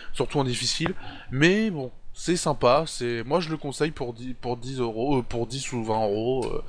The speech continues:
surtout sur Steam, vous allez l'avoir dans trois mois à cinq euros, donc, euh,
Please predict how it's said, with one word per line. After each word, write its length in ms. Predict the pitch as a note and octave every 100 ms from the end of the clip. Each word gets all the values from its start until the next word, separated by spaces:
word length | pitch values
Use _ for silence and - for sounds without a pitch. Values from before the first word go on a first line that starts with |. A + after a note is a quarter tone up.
| - -
surtout 260 | - C#3 D#3+
sur 220 | C#3 B2
Steam, 300 | - - D#3
vous 160 | A#2+ A#2
allez 160 | A#2
l'avoir 400 | A#2 A#2 A2+ B2
dans 120 | A2+ A2+
trois 240 | A2 A#2+
mois 180 | A#2 A#2
à 40 |
cinq 280 | A2 A2+ F#2+
euros, 240 | G#2+ A2+ C3
donc, 160 | G#2+
euh, 80 | -